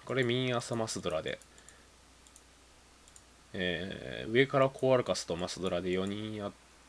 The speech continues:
てから、えー、あれか。あの、下に回って、裏に回って二人、えー、マスドラで無理やり殺して、まあ、死んで、えー、これはアレックスで四人、で、またやっ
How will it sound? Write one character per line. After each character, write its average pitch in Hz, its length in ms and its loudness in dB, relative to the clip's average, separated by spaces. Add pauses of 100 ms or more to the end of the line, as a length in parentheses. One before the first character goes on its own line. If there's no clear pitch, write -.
(480)
て 127 120 2
か - 240 -2
ら、 104 260 4 (320)
え 64 360 -8
ー、 - 80 -10
あ - 20 -6
れ 92 100 -2
か。 - 200 -4 (1500)
あ - 160 -6
の、 73 360 -12 (1120)
下 - 480 2
に 117 120 2
回 113 180 4
っ - 20 0
て、 - 260 -8
裏 107 240 2
に 98 100 -2
回 85 140 -4
っ - 20 -12
て - 200 -8
二 - 220 -6
人、 - 180 -8 (220)
え - 460 -12
ー、 - 380 -18
マ 101 80 -6
ス 113 120 -4
ド 104 80 2
ラ 101 120 2
で 101 100 -4
無 95 100 -4
理 101 80 -2
や 101 80 -2
り 95 160 -8
殺 90 220 -2
し - 140 -8
て、 - 140 -2
ま 90 100 -2
あ、 - 20 -4
死 - 180 -2
ん 87 240 -8
で、 101 240 -2
え - 240 -8
ー、 - 20 -20
こ 135 80 0
れ 143 60 8
は 123 80 8
ア 120 60 6
レ 127 60 2
ッ 127 40 -2 (180)
ク - 80 -8
ス 80 140 -8
で 76 240 -6
四 95 220 -6
人、 85 160 -8 (800)
で、 - 80 -12
ま 82 100 -10
た 80 140 -6
や 85 120 -6
っ - 20 -20